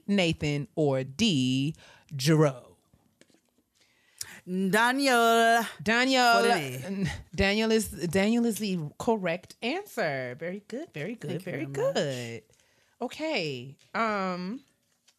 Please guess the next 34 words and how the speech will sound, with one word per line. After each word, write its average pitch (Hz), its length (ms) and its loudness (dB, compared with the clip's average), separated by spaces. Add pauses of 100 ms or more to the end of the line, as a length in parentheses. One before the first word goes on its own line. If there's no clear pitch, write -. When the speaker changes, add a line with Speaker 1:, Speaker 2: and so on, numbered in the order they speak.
(880)
Speaker 1:
<coughs> - 100 -8 (440)
picking 208 320 -10
the 240 60 -10
cards 127 480 -10
here. 135 520 -12 (640)
Oh, 135 160 -14 (120)
that 175 300 -14
I'm 135 120 -16
not 120 120 -16
gonna 113 180 -18
do 113 240 -20
'cause 143 160 -16
that's 147 220 -18
about 117 260 -20
sports, - 440 -20
and 104 120 -20
I 90 80 -20
don't - 220 -20
think - 180 -20
I - 120 -20
wanna - 200 -20
do - 160 -20
that - 200 -20
to - 100 -20
you. - 140 -20 (1900)
Um, 170 540 -6
<clears throat> - 60 -8 (360)
Speaker 2:
It's 262 120 0
about 196 260 0
what? 180 240 -4
Speaker 1:
on 247 300 0
the 208 120 0
movie 370 800 0 (100)
Friday, 147 840 -4